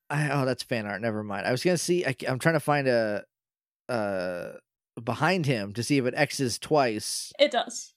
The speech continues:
Speaker 1: Okay, so it's a Pete situation. <laughs> Well, that I get. See, for him at least, it makes sense 'cause it goes from one side around to the other, right? So,
Speaker 2: Yeah.
Speaker 1: like,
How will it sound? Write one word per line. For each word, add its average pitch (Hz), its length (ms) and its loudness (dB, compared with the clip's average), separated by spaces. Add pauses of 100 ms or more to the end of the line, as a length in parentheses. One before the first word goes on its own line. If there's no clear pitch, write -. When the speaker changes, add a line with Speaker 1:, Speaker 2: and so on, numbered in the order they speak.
(280)
Speaker 1:
Okay, 123 240 2
so 127 120 0
it's 110 100 -4
a - 40 -6
Pete - 280 -4
situation. 120 840 0
<laughs> 165 80 -4 (1700)
Well, 196 100 4
that 330 220 4
I 254 80 2
get. 202 260 0
See, 226 140 4
for 180 160 0
him 262 220 2
at 226 100 2
least, 190 220 4
it 180 80 2
makes 165 180 2
sense 220 180 4
'cause 160 140 2
it 151 140 2
goes 170 240 6
from 156 260 2
one 151 220 4
side 151 260 6
around 135 320 4
to 135 100 4
the 123 140 2
other, 113 320 2
right? 123 340 2
So, 147 180 6
Speaker 2:
Yeah. 131 100 6
Speaker 1:
like, 117 340 0